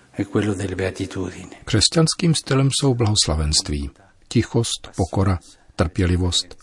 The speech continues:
Speaker 2: láska ke spravedlnosti, schopnost snést pronásledování, nesoudit druhé. To je křesťanský duch,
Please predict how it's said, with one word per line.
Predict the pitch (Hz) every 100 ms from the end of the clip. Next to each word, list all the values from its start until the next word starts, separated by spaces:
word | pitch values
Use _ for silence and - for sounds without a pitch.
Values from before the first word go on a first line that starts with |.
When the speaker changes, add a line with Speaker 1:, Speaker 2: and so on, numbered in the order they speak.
| -
Speaker 2:
láska | 92 87 - -
ke | 90 87 -
spravedlnosti, | 95 95 92 98 92 - 92 - - - - -
schopnost | - - 110 - 104 - -
snést | 92 85 - -
pronásledování, | 95 95 98 - 98 101 98 95 95 92 95 - _
nesoudit | 104 95 - 107 98 92
druhé. | 90 87 - 71 73 - _ _ _ _ - - - -
To | 131
je | 95
křesťanský | - 85 - 85 82 - 80
duch, | 82 -